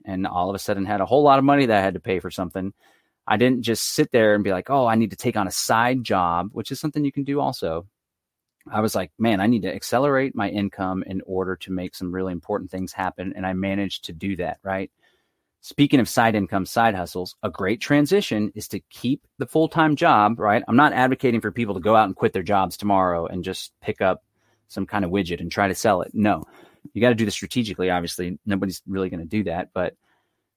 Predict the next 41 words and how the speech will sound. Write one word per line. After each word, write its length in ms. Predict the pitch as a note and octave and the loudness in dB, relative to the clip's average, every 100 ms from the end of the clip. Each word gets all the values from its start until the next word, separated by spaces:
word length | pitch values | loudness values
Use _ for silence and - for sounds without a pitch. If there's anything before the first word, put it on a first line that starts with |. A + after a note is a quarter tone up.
| _ - | _ -4
I 60 | G#2+ | 2
mean, 140 | A2 | 4
nobody's 300 | G#2+ A2 A#2 | 4 4 4
just 160 | G#2+ - | 2 0
gonna 140 | G2+ | -2
take 240 | - A#2+ G#2 | 0 -2 0
my 100 | G2 | 2
word 280 | G#2+ G#2+ | 4 2
and 120 | F#2+ F2+ | 0 -4
go 140 | - F#2+ | 0 0
quit 160 | A#2+ | 2
their 100 | G2+ | 0
job. 320 | F2 G2+ F#2+ F2+ | 2 4 4 2
I 80 | |
know 220 | F2 E2+ E2 | -2 -4 -6
people 420 | G2 F#2 F2+ E2+ | -6 -2 -2 -2
have 220 | - F2+ E2+ | -4 -4 -4
a 100 | F#2 | 0
lot 160 | F2 | 0
of 80 | F2 | 0
stuff 200 | - F#2+ | -2 -4
going 220 | - F2+ | -2 -4
on. 260 | E2+ E2+ D#2+ - | -2 -4 -8 -10
Um, 380 | - F#2 F2 E2+ - _ _ - | 0 2 2 -2 -10 _ _ -2
but 120 | A#2+ | -2
the 80 | A#2+ | 4
thing 180 | D3 | 6
that 120 | D3+ B2+ | 6 4
you 80 | |
can 120 | A2 G#2+ | 2 4
do 340 | C3+ B2 A2+ - _ - | 6 6 4 0 _ -2
that's 180 | G#2+ - | 0 0
a 60 | |
lower 360 | G#2+ A2 A#2 G#2+ | 2 4 6 4
risk 420 | F#2+ A#2+ B2 - | 4 0 0 -6
activity 600 | F#2+ G2+ - F2+ F2 F2+ | -10 -8 -8 -6 -6 -6
is 160 | F#2+ F2+ | -8 -8
you 80 | F#2+ | -8
start 320 | - A#2 A2+ | -2 0 0
the 80 | G#2+ | -6
si-, 320 | - G#2+ | 0 0